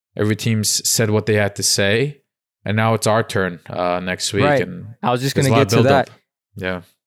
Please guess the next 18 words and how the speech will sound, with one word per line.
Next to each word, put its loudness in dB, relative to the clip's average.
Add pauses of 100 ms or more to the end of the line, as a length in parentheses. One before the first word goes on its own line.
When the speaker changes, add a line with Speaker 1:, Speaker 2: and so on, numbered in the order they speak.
Speaker 2:
Look, 0 (340)
everyone 2
said 0
their 2
piece. 2
Besiktas 0
said 0
their 2
piece. 2
Trabzon 0
said -2
their 2
piece, 0
but 0
they 4
didn't 2
go 4
really 2